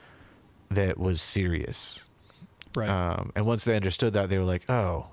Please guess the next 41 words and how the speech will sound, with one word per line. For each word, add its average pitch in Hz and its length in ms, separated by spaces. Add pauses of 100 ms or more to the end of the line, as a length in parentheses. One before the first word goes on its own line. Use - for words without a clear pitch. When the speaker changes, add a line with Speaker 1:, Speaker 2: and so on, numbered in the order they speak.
Speaker 1:
all 110 140
right, 85 280
cool. 87 320
That's, 104 340 (120)
that's 95 180
fine 123 300
then. 82 380 (180)
That 101 180
makes 98 240
more 87 140
sense." - 500 (380)
Speaker 2:
Mm-hmm. 113 220 (800)
Speaker 1:
Um, 95 560 (920)
and 135 120
that, 117 260
you 107 140
know, 92 100
it 95 80
never 98 220
was 98 160
a 90 60
problem 120 360
after 92 240
that. 90 220
They 98 140
understood 95 580
my 92 180
type 92 240
of - 80
character 98 460
that 85 160
plays, 92 440
and 90 80
they're 87 120
like, 87 200
"Oh, 113 260
okay. 90 400 (680)
Oh, 117 180
okay." - 400 (500)
Speaker 2:
Right, 113 240 (340)
right. - 180